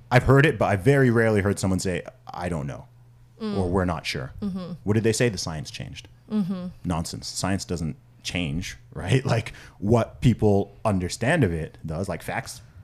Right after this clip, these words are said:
Speaker 1: facts are facts.
Speaker 2: We realized we were wrong,
Speaker 1: Yeah,
Speaker 2: and the
Speaker 1: we,
Speaker 2: truth is
Speaker 1: yeah,
Speaker 2: actually
Speaker 1: and, and
Speaker 2: this.
Speaker 1: this is the thing, right? If they'd s-, if throughout the, the communication through this whole thing's been a disaster.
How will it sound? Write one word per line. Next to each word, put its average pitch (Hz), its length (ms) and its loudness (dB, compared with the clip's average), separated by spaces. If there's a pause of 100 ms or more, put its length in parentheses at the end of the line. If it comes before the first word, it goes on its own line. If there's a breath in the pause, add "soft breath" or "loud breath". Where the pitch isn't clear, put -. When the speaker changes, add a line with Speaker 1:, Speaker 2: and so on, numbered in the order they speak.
(120)
Speaker 1:
facts - 320 -12
are 98 60 -4
facts. - 240 -4
Speaker 2:
We 220 100 0
realized 190 420 0
we 190 80 -4
were 180 120 -4
wrong, 175 280 -2
Speaker 1:
Yeah, 330 200 4
Speaker 2:
and - 40 2
the - 40 4
Speaker 1:
we, 165 60 6
Speaker 2:
truth 180 160 2
is 185 100 -6
Speaker 1:
yeah, 175 80 2
Speaker 2:
actually 175 200 2
Speaker 1:
and, 175 100 4
and 175 100 0
Speaker 2:
this. 190 80 4
Speaker 1:
this 214 140 0
is 180 100 -2
the 175 80 -2
thing, 233 220 2
right? 120 180 4
If 196 140 0
they'd 208 160 2
s-, - 120 -8
if 208 240 -4 (340)
throughout 156 320 0
the, 123 80 0
the 127 160 -4
communication 151 560 0
through 104 120 -6
this 82 140 -8
whole 87 100 -6
thing's 82 160 -10
been 69 140 -12
a - 60 -12
disaster. 107 680 -12